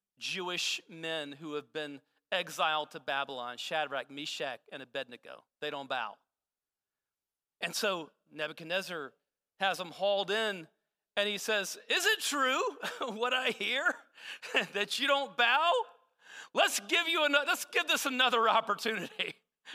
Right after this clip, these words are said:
The music's gonna play again, and you're gonna bow. And by the way, if you don't bow, here's what's gonna happen to you. You're gonna get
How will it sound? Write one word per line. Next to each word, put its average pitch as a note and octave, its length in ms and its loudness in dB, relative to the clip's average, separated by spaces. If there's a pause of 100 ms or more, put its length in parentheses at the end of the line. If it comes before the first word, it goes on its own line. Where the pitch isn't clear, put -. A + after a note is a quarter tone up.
(500)
The A#3+ 100 4
music's D#4+ 560 2
gonna D4+ 240 2
play C#4 560 4
again, B3+ 680 2 (440)
and A#3 320 4 (200)
you're D4+ 260 2
gonna E4 200 4
bow. C#4+ 480 6
And A3 140 0
by C#4+ 240 6
the C#4 80 6
way, C#4 400 6
if A3+ 200 0
you C4+ 140 2
don't B3+ 540 2
bow, A#3+ 440 6
here's A#3+ 280 2
what's B3 160 2
gonna A#3 180 2
happen G#3+ 480 2
to F3 100 -6
you. D3+ 80 -4
You're F3 160 -4
gonna G#3+ 200 0
get G3 120 -2